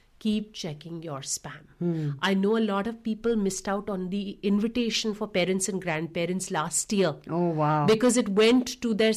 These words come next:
Speaker 1: spam folder and they
Speaker 2: Hmm.
Speaker 1: were beyond. So I know two people who were beyond the four months or the six months.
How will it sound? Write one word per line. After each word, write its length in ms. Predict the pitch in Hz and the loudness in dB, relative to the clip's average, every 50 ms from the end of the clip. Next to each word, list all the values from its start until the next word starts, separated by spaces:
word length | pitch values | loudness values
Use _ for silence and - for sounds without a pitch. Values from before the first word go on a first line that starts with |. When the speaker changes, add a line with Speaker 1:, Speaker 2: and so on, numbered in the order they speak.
| - - | 0 -2
Speaker 1:
spam 280 | - 196 185 196 208 202 | 0 0 0 0 0 -2
folder 420 | 208 - 190 170 170 170 185 202 - - | -4 -4 -2 -2 0 -2 -2 -4 -2 0
and 160 | 202 - 170 | 0 2 4
they 60 | 214 | 4
Speaker 2:
Hmm. 60 | 214 220 | 4 4
Speaker 1:
were 120 | 220 196 208 | 4 2 4
beyond. 260 | 202 202 196 202 208 | 2 4 2 2 0
So 140 | 196 - - | -2 -2 -2
I 80 | 196 202 | 0 2
know 140 | 208 220 226 | 2 0 0
two 220 | 226 - 294 269 254 | 0 -2 -2 -2 -2
people 220 | 240 226 - 233 | -4 -4 -2 -2
who 80 | 226 220 | -2 2
were 160 | 214 220 196 208 208 | 2 2 2 4 2
beyond 300 | 214 214 214 226 226 220 | 4 4 4 2 2 2
the 80 | 214 | 0
four 260 | 214 - - 202 196 | -2 0 0 2 2
months 340 | 190 190 175 175 180 180 - | 2 2 2 0 0 -2 -4
or 40 | 185 | -4
the 200 | 175 175 - 190 | -4 -2 -4 -4
six 220 | 180 - - - | -4 -4 -6 -6
months. 400 | 156 139 127 - - - - - | -4 -6 -6 -8 -6 -6 -6 -4